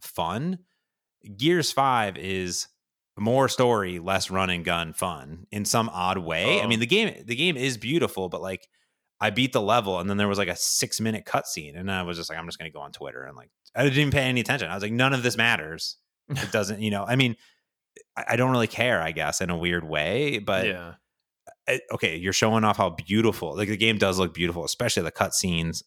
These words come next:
Speaker 1: I, I'm assuming they're in-game rendered. I don't know. But I'm like, "I don't care about anything that's happening right now. Let me just go kill some aliens. Let me just go do
Speaker 2: Mm-hmm.
Speaker 1: that." Like, that, I just wanna get to it. I don't wanna sit here for seven minutes and, or, like, why,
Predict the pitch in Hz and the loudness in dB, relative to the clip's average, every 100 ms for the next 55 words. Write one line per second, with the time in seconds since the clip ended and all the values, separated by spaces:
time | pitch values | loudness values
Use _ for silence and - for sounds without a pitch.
0 | - 90 85 90 87 104 98 87 82 87 | -6 -6 -4 -4 0 2 2 2 0 0
1 | 90 90 90 90 90 87 73 55 - 98 | 2 2 4 4 4 4 2 -2 0 2
2 | 82 80 92 95 - - - _ - 101 | 2 2 2 2 -2 -10 -20 _ 0 2
3 | 98 - _ 113 123 127 151 - 151 123 | 0 -8 _ 2 4 4 2 4 4 4
4 | 113 113 113 113 120 120 117 82 76 85 | 2 2 0 -2 0 2 2 2 2 2
5 | 117 113 131 - 127 120 120 107 107 71 | 0 2 0 2 2 2 2 2 2 -2
6 | 62 85 90 104 110 107 104 58 50 - | -4 -4 -2 0 0 2 2 0 -2 -14
7 | - 101 98 120 123 127 131 107 131 - | -6 -2 2 4 4 4 2 2 2 2
8 | 98 80 67 - 101 104 110 107 113 101 | 2 2 -4 -6 0 4 4 4 0 0
9 | 104 - 90 - 98 95 90 98 87 - | -2 -2 -4 0 2 2 0 0 0 -2
10 | 87 85 - - _ _ _ _ _ 135 | -4 -6 -8 -16 _ _ _ _ _ 2
11 | 156 135 160 165 | 2 2 -2 -4